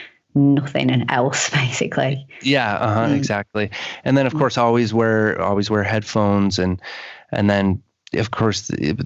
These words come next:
Speaker 2: that's just the quickest piece of advice I could think of. There's so much more that goes into it.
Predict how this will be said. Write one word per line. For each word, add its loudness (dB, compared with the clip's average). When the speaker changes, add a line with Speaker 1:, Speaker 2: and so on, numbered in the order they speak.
Speaker 2:
that's 0
just -2
the 0
quickest -4
piece -4
of 0
advice -2
I -6
could -6
think -2
of. -2
There's 2
so 2
much 0
more 0
that 0
goes 0
into 0
it. -4